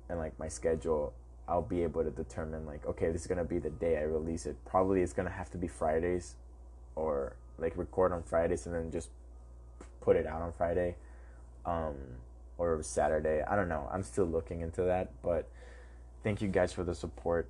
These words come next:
It really means a lot to me. Um, like,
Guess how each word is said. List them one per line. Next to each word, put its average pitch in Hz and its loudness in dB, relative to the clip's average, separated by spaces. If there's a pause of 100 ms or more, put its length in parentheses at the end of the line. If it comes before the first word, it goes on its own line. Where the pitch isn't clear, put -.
(120)
It 92 0
really 95 8
means 90 -2
a 92 4
lot 80 4
to - -4
me. 80 -4 (300)
Um, 76 -6 (1400)
like, 80 -2